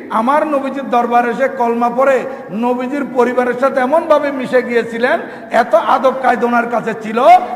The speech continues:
আমার নবীজির নবুয়তের জবানে বলেছিলেন যে,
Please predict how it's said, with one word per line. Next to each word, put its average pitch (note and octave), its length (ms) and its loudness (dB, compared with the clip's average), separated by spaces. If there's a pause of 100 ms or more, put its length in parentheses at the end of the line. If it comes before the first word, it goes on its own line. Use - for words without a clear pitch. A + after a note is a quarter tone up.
(100)
আমার C#4+ 380 0
নবীজির C4+ 460 -4
নবুয়তের B3+ 500 0
জবানে C4 360 -2
বলেছিলেন B3 600 0 (340)
যে, B3+ 100 2